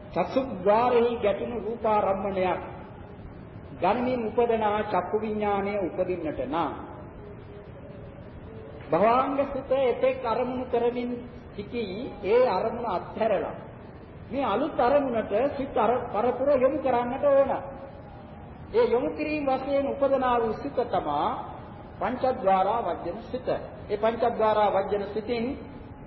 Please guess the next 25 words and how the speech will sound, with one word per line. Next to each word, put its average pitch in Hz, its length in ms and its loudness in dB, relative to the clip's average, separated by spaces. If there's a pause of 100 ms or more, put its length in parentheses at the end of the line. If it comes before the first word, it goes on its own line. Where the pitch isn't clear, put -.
(160)
අපි 139 200 -2
රූපාරම්මණයක් 240 800 2
ගැන 233 180 0
සැලකනවා 233 440 -2
නම් 262 100 -4
ඒ 196 140 -4
රූපාරම්මණය 233 640 0
දකින්නවා 285 420 -2
නෙවෙයි. 302 260 -2 (880)
ඒ - 100 -8
රූපාරම්මණය 254 720 -2
පැත්තට 269 360 0
හැරෙනවා 233 480 2
අන්තට. - 440 -8 (600)
අන්න 262 280 2
ඒ 254 260 6
වගේ 175 360 0 (920)
නිර්වාණය 254 800 2
පැත්තට 247 480 0 (340)
හැරවීම. 240 500 4
ඒක 151 200 -2 (100)
නිවන 175 280 0
අරමුණු 190 360 2
කිරීමක් 247 440 -4
තමයි. 254 280 0